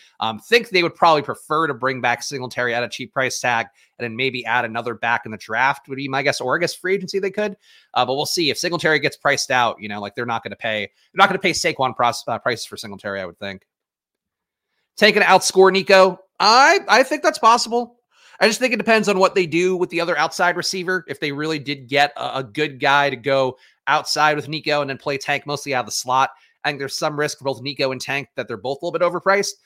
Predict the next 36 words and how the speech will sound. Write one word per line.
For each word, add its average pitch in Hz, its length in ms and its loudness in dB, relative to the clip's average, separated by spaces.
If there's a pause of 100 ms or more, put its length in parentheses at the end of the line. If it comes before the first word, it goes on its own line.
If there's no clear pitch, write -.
(200)
Uh, 120 100 -6
'cause 123 140 -10
whoever's 196 380 4
gonna 165 160 -2
be 143 120 -4
out 151 220 2
there, 127 80 -6
if 113 100 -8
it's 110 140 -10
somebody 156 300 -4
with 131 100 -6
some 120 160 -12
juice, 127 400 -6
like, 101 140 -10
they're 117 100 -12
gonna 139 180 -2
take 135 200 -8
touches 120 260 -6
away 127 180 -4
from 117 140 -12
Nico. 104 340 -8 (360)
But 175 60 0
we've 226 120 0
talked 277 200 4
a - 20 4
lot 240 120 6
about 220 180 4
Nico 202 200 2
on 196 60 4
the 190 80 -4
show. 185 300 4
Like, 160 200 -4
I 165 80 4
don't, 180 240 0
you 156 80 -6
know, 123 240 -6